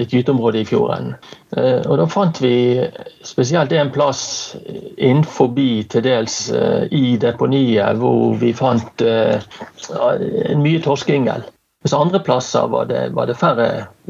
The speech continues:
torskeyngel i, i samme område,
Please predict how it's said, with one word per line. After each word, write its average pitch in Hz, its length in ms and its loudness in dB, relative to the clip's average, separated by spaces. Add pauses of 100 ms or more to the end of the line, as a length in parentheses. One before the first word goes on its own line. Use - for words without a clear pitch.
(220)
torskeyngel 113 720 0
i, 117 600 0
i 117 40 -2
samme 113 320 0
område, 123 400 0